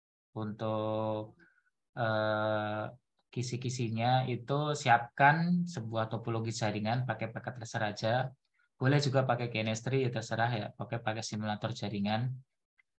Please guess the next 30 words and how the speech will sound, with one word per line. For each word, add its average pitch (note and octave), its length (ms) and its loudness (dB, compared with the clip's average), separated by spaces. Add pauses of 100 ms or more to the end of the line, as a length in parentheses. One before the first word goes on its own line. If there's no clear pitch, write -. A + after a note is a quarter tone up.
(480)
Terus C3 720 6
kemudian C#3 720 6
di C3 80 4
situ, D#3+ 640 0 (320)
eh, B2+ 480 6
bikin C#3 400 0
sebuah A#2+ 400 -2
topologi, A#2+ 800 -4 (460)
eh, A2+ 200 -2 (200)
mungkin B2+ 320 0
minimal D#3 480 4
tiga B2+ 320 -2
buah A2+ 240 0
router A2+ 240 0
ya, G#2+ 200 0 (920)
menggunakan A2+ 560 2
tiga A#2 240 -2
buah A2 240 -2
router. C#3 640 0
Terus B2+ 240 -2
kemudian B2 560 2
di C3+ 160 -2
situ, D#3+ 480 0 (400)
eh, B2+ 240 6
disetting C3+ 480 0
I C3+ 240 0
P-nya C#3 240 0
yang C#3+ 160 2
mampu C3+ 240 0
menampung, C#3+ 640 0